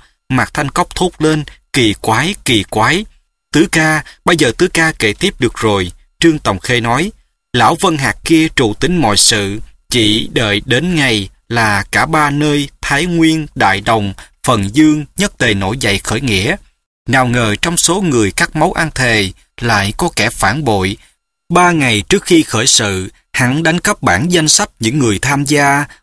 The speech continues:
lấy luôn bản trù hoạch khởi nghĩa do chính tay Vân Hạc soạn thảo, mang đi tố cáo với quân Mông Cổ."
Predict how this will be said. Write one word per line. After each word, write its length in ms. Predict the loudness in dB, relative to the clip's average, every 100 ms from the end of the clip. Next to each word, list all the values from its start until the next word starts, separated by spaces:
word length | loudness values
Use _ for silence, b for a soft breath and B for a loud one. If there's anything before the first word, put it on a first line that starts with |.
| -2
lấy 160 | 2
luôn 240 | 4 2 2
bản 200 | -2 0
trù 140 | -2 0
hoạch 260 | -2 -4
khởi 200 | -2 0
nghĩa 280 | 0 0 0 0
do 180 | 0 0
chính 260 | 0 0
tay 220 | 0 0
Vân 260 | 0 0 0
Hạc 220 | 0 0
soạn 280 | 0 0 -2
thảo, 400 | -6 -4 -4 -4 b b _
mang 280 | -2 0 0
đi 120 | -2
tố 240 | 0 0 0
cáo 280 | 0 0 2
với 140 | 0 2
quân 300 | 2 2 0
Mông 200 | -2 -2
Cổ." 400 | 0 2 0